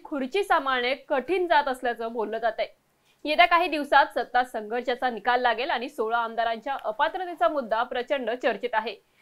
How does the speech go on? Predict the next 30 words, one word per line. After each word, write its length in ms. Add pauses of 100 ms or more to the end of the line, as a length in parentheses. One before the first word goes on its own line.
(140)
यातच 320
शिंदेंचं 460
नाव 180
देखील 280
असल्याने 440
आगामी 400
काळात 320
शिंदे 500
मुख्यमंत्री 680
राहतील 500
की 80
नाही, 340 (340)
याबाबत 600
चर्चा 340
सुरू 220
झाल्यात. 280 (480)
यामुळे 340
शिंदे 340
बॅकफूटवर 760
गेलं 220
असल्याचं 440
दिसून 300
येतंय. 240 (420)
तर 100
दुसरीकडे 520
गेल्या 220
काही 240
दिवसांपूर्वी 680
भाजप 460
नेते 360